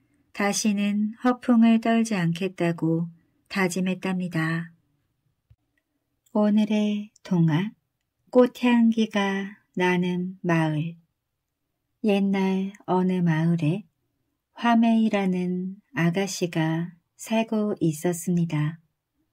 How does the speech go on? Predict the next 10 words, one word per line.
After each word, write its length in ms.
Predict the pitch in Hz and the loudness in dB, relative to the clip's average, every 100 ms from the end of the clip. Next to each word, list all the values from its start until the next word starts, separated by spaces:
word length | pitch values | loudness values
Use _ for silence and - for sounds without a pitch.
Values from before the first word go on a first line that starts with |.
| _ _ _ | _ _ _
화매이는 840 | - 214 208 202 196 185 151 170 208 - _ _ _ _ _ - 240 | -4 0 0 0 0 0 0 0 -4 -12 _ _ _ _ _ -6 -6
해처럼 800 | 233 - 220 214 202 202 202 208 | -4 -2 0 0 -2 -4 -6 -10
환한 460 | - 220 214 208 185 | -2 0 2 0 2
얼굴에 680 | 165 170 175 160 156 165 - _ _ _ _ _ _ | 0 2 0 0 -2 -6 -10 _ _ _ _ _ _
달처럼 960 | - 196 190 202 190 185 185 185 190 - - | -2 0 0 -4 -2 -2 -2 -4 -8 -14 0
부드러운 680 | 196 190 190 185 185 185 175 | 2 4 2 2 0 -2 2
눈빛을 800 | 170 170 180 175 - 175 175 | 2 2 0 -2 -2 -2 -4
가진 480 | 175 156 147 196 214 - _ _ _ _ _ | -2 -4 -2 -4 -6 -14 _ _ _ _ _
아름다운 920 | - 190 214 214 208 202 196 202 196 214 - | 0 0 2 0 0 -2 -2 -4 -8 -10 -2
아가씨였지요. 1120 | 165 170 180 - 196 180 - - 139 170 | 0 0 -2 -2 -2 -2 -6 -6 -4 -4